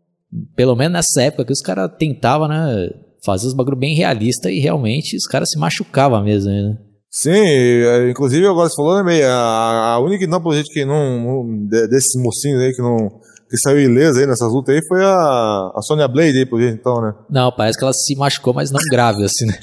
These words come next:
Speaker 2: <laughs> É.
Speaker 1: Que, porque até aquela cena de que ela, que ela até estica o braço, assim, que o cara vem e ela...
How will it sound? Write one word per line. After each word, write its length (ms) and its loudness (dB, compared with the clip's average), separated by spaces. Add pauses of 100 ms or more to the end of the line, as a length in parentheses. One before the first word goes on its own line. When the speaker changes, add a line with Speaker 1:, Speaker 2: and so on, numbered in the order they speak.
Speaker 2:
<laughs> 200 -2
É. 120 0
Speaker 1:
Que, 260 -4 (180)
porque 160 -4
até 220 -2
aquela 260 0
cena 340 0
de 60 -4
que 80 -2
ela, 580 -2 (400)
que 60 -8
ela 80 -2
até 160 -2
estica 380 -2
o 40 -2
braço, 460 -2
assim, 180 -8
que 80 -14
o 60 -8
cara 240 0
vem 520 -4
e 40 -4
ela... 240 -4